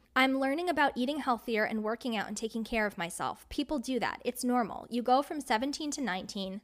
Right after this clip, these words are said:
that's what happens." We, of course, know that, as I quoted before, she would end up admitting to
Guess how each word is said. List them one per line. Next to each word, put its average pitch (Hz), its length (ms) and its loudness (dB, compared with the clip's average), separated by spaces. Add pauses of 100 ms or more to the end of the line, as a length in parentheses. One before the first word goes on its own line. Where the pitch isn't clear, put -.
that's 175 240 -4
what - 100 -6
happens." - 520 -10 (400)
We, 330 100 2
of 330 80 0
course, 320 320 4
know 233 320 6
that, 190 300 4 (480)
as 220 180 6
I 247 80 4
quoted 214 320 0
before, 208 340 0
she 226 200 -4
would 208 120 0
end 208 200 -2
up 202 80 -4
admitting 190 540 -4 (120)
to 180 560 0